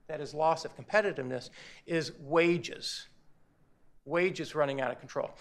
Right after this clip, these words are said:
So it's one thing to, um, tell, um, Italian labor unions, "Be more productive."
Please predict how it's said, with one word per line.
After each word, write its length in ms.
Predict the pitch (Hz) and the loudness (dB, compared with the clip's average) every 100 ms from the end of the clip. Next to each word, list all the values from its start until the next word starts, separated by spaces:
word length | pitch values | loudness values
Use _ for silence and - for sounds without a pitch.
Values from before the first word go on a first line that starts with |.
| - | -18
So 140 | - 254 | -8 -6
it's 120 | - | -6
one 340 | 247 370 370 | 0 2 2
thing 400 | 349 269 240 214 - | 0 2 2 2 -4
to, 600 | - 208 196 190 190 180 - _ | -6 -4 -2 0 -2 -4 -14 _
um, 460 | 175 175 170 170 165 - - | 2 4 6 6 2 -4 -16
tell, 760 | - 202 175 170 165 151 - - - - | -4 0 2 2 2 -2 -8 -20 -20 -8
um, 440 | 160 151 143 143 143 | -4 -2 -2 -4 -8
Italian 580 | - - 185 196 190 165 | -12 0 4 6 4 0
labor 300 | 170 180 170 | 2 2 0
unions, 580 | 156 151 131 - 139 - - _ | 0 -2 -4 -6 -10 -12 -18 _
"Be 200 | - 190 | -4 -2
more 240 | 190 180 170 | 2 6 6
productive." 540 | 170 156 175 175 - | 6 8 8 8 -6